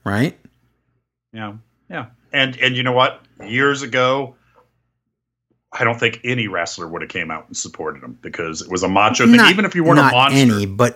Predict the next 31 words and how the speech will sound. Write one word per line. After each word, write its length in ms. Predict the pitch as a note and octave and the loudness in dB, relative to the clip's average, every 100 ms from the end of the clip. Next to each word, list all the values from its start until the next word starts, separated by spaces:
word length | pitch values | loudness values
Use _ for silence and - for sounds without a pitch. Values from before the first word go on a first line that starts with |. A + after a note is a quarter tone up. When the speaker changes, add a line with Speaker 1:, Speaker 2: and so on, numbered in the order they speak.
| - | 0
Speaker 2:
it 40 | |
Speaker 1:
yes, 120 | D3 | 0
Speaker 2:
was 100 | A2 | 2
Speaker 1:
I 40 | C3+ | 2
know 60 | |
Speaker 2:
a 20 | C3+ | 2
Speaker 1:
what 180 | A2+ G2+ | 2 0
you're 80 | A2 | 0
Speaker 2:
macho 140 | G#2 | -2
Speaker 1:
saying. 180 | F#2 D#2+ | -6 -12
Speaker 2:
thing. 300 | - - - - _ _ - | -12 -12 -14 -14 _ _ -6
Speaker 1:
Right. 220 | A#2+ F#2 | -4 -2
Well, 140 | C#3 D#3 | 0 2
it's 120 | - | 2
not 140 | F#3+ | 2
just 200 | - B2+ | 2 0
that. 220 | C3 G#2 G2+ | 0 -2 -4
It's 180 | G2 - | -4 -4
just 240 | G2+ - | -4 -6
a 40 | |
bad, 460 | F2+ G#2+ F#2+ F#2+ E2+ - _ _ | -8 -8 -6 -8 -12 -18 _ _
bad, 320 | F#2 G2 F2+ - | -16 -14 -14 -12
bad 260 | F#2 F2+ | -12 -12
culture. 300 | - G2+ G2 | -14 -14 -12
But, 220 | G2 A#2+ - - - - - | -10 -10 -10 -20 -20 -18 -8
um, 380 | G2+ G2+ G2 F#2 _ _ _ | -6 -4 -6 -10 _ _ _
yeah. 340 | - G#2 G2 F#2+ - _ | -4 -2 -4 -8 -14 _
So 280 | - - G2 | -10 -6 -6
I, 420 | F#2+ G2+ G#2 G2+ | -6 -4 -4 -2
uh, 400 | G#2 G2 G2 F#2+ F2+ - _ _ _ _ _ _ _ _ _ _ _ _ | -2 -4 -6 -6 -10 -14 _ _ _ _ _ _ _ _ _ _ _ _
yeah. 160 | - | -18